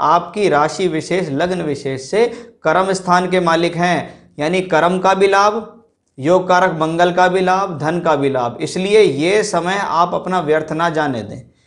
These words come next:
इसमें जिन योजनाओं पे आप कार्य कर रहे हैं, उन पर लगातार कार्य कीजिए, आपके लिए एक बहुत बड़े लाभ, बहुत बड़ी अपॉर्चुनिटी सामने आती दिखाई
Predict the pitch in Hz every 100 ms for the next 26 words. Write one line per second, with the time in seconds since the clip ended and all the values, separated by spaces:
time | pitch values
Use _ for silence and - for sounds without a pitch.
0 | _ _ 175 175 190 214 160 214 202 196
1 | 185 190 196 190 180 180 180 165 165 160
2 | 156 156 175 175 190 170 165 180 160 139
3 | 143 143 165 165 147 143 156 143 147 143
4 | 175 185 185 - 147 156 156 165 165 175
5 | 180 160 139 160 156 151 156 151 139 147
6 | 160 135 143 143 156 165 151 143 139 143
7 | 139 143 175 185 - - - 143 151 165
8 | 147 139 143 127 135 151 202